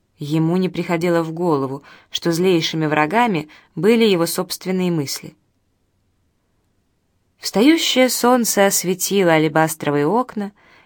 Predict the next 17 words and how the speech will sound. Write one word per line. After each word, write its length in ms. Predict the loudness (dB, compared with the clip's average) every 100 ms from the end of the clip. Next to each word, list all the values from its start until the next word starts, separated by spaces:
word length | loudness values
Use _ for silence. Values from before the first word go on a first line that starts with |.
| _
и 80 | -2
царь 200 | 2 4
Вавилона 500 | 6 6 4 4 4
обрадовался 720 | 4 4 4 2 0 -2 -2
возможности 800 | -2 -2 -4 -2 -6 -6 -10 -10 -20 _
спастись 640 | -10 -2 -2 -2 -4 -2
от 100 | -4
страхов 440 | -4 -2 -2 -4 -8
темноты. 560 | -8 -6 -8 -10 -18 -20 _ _ _ _ _ _ _ _ -20 -6
Когда 320 | -2 2 2
появились 440 | 2 2 2 0
слуги 400 | -2 -2 -2 0
с 60 | 0
золотым 380 | 2 0 0 0
тазом 340 | 0 2 0
для 180 | -2 -2
умывания, 640 | -2 -2 -2 0 -4 -6